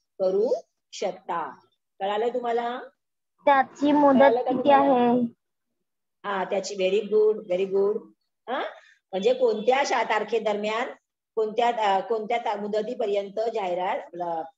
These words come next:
Speaker 1: हे सेल लागलेला आहे बघा. ओके, very good. कोणी प्रश्न तयार केला? खूप छान बघा. ठीक आहे, तर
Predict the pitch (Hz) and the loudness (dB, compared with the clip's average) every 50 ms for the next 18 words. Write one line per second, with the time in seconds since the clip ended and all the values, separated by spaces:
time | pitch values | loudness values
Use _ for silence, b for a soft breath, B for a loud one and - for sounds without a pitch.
0 | _ _ _ _ _ 170 175 190 202 214 254 269 - _ _ _ _ _ _ _ | _ _ _ _ _ -6 -2 0 0 0 0 -2 -6 _ _ _ _ _ _ _
1 | _ _ _ - 247 240 240 247 240 233 208 196 190 196 196 196 196 196 190 202 | _ _ _ 0 2 2 2 2 0 0 0 0 0 0 0 0 0 0 0 -2
2 | 196 185 180 190 190 180 151 127 - - _ _ _ _ - 180 - _ _ 240 | -4 -4 -4 -4 -4 -4 -4 -6 -10 -18 _ _ _ _ -16 -16 -16 _ _ -4
3 | 233 202 180 185 190 208 214 214 190 - 208 208 214 214 233 220 - 226 202 214 | -4 -2 -2 -2 -2 0 -2 -2 -4 -4 -4 -6 -4 -4 -6 -6 -6 -8 -8 -6
4 | 214 208 208 202 220 208 214 220 214 - 226 208 - - 220 175 175 170 160 139 | -6 -6 -6 -6 -6 -6 -6 -6 -6 -8 -10 -10 -8 -6 -6 -6 -4 -6 -6 -8
5 | - - _ _ _ _ _ _ _ _ _ _ _ _ _ _ _ _ 226 240 | -8 -10 _ _ _ _ _ _ _ _ _ _ _ _ _ _ _ _ -6 -2
6 | 269 311 240 214 190 - - _ _ _ _ _ _ _ - 262 226 208 208 247 | 0 0 -2 -2 -6 -10 -18 _ _ _ _ _ _ _ -2 0 2 2 2 2